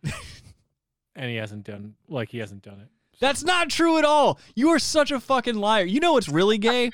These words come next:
Speaker 1: <laughs>
Speaker 2: is when your best friend lies to you about things
Speaker 1: <laughs> It's
Speaker 2: and on,
Speaker 1: true.
Speaker 2: and on the
Speaker 1: Well,
Speaker 2: internet
Speaker 1: did
Speaker 2: of
Speaker 1: you
Speaker 2: all
Speaker 1: just
Speaker 2: places.
Speaker 1: <laughs> On the internet.
Speaker 2: Yeah, you're gonna lie on me about that shit on the internet?
Speaker 1: Mm-hmm.
Speaker 2: Piece of shit.
Speaker 1: <laughs>
Speaker 2: Harry Boothole asks, "Is his mom hot?" Whose mom?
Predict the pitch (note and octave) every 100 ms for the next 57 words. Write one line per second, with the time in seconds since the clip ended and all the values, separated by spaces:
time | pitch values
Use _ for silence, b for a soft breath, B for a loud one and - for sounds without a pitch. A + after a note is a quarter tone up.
0 | - - F#3+ F3+ G#3+ F3+ D3+ G#3 - G#3+
1 | F#3+ D#3+ E3 F3 D#3 C#3+ C#3 C3 C3 B2+
2 | B2 C#3+ C3 D3+ - E4 - E3+ F3+ F#3
3 | F3+ F3+ C#3 - C4+ F4+ F#4 C#4+ C#4 A#3+
4 | G3 E3 D#3+ D3 F3+ C#3+ C3+ C3 A#2+ A#2
5 | - _ _ - - - - D4+ - G#3+
6 | A#3+ F#3+ - - - F#3+ - G3+ - D#4
7 | B3 A#3+ D4 E3+ G3+ A3 A3 A3 A3 A#3+
8 | A#3 B A3 G#3 G#3 G3+ A#3 A#3+ F#3+ A3+
9 | A3+ G#3+ G3 E3 G3+ B3 C4 C#4+ C4+ -
10 | _ _ _ C#4 - _ B2+ A#2+ D#3 G3
11 | _ _ _ - B2 - - B2+ C3+ -
12 | _ _ _ _ _ _ - A#4 - -
13 | - - A3+ _ _ D#3 F3+ D#3+ E3+ D#3
14 | C#3+ D#3 D3 - D#3+ D#3 D3+ D3+ C#3+ C#3
15 | C3 - C3 G#3 G3 E3 C3+ G#2 A#2+